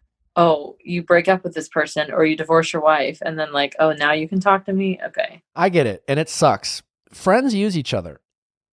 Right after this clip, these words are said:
Speaker 2: And I don't even mean that as a negative way. I know that sometimes when I'm, I, I have plenty of women friends that I'm platonic friends with, right? And
Speaker 1: Yeah.
Speaker 2: when they're single,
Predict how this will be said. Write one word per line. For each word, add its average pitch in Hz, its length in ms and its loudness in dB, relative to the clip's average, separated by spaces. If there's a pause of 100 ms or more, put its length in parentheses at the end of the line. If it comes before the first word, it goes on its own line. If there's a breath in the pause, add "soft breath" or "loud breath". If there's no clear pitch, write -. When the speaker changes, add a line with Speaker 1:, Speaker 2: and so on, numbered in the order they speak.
(120)
Speaker 2:
And 175 180 2
I 214 80 6
don't 269 160 2
even 226 180 2
mean 190 160 4
that 185 140 2
as 160 140 2
a 160 40 2
negative 151 480 0
way. 92 300 -4
I - 160 2
know 254 300 2
that 165 200 2
sometimes 156 540 -4
when 127 100 -4
I'm, 135 200 -2 (120)
I, 123 200 -14
I 156 160 -2
have 185 260 0 (1400)
plenty 151 360 2
of 160 200 2 (120)
women 139 280 2
friends 95 480 -4 (460)
that 98 220 -4 (640)
I'm 104 340 -2
platonic 123 440 0
friends 98 280 -2
with, 71 220 -14 (1120)
right? 101 320 -2 (920)
And - 100 -8
Speaker 1:
Yeah. 165 180 2
Speaker 2:
when 120 240 0
they're 160 160 6
single, 143 640 2